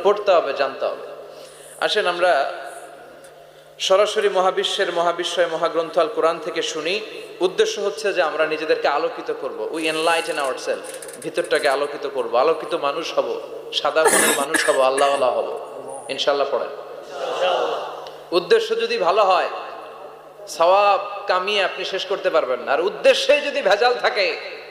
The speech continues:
কোনো লাভ নাই। হাবা আম মানসুরা, সব শেষ। এগুলারে উঠাইলে, মিজানের পাল্লায় উঠালে কোনো ধরনের ওজন হবে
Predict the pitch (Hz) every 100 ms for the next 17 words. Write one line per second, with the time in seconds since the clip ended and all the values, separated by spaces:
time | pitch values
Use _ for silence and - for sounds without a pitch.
0 | - - - 135 180 160 - 101 - -
1 | - - - - - - 143 160 196 196
2 | 190 175 - 170 151 135 170 180 - 151
3 | 131 - - - - - - - 127 151
4 | 170 175 160 180 202 170 - - - -
5 | - - - - - - 143 151 165 165
6 | 165 165 160 147 160 151 143 160 156 151
7 | 151 135 147 131 135 156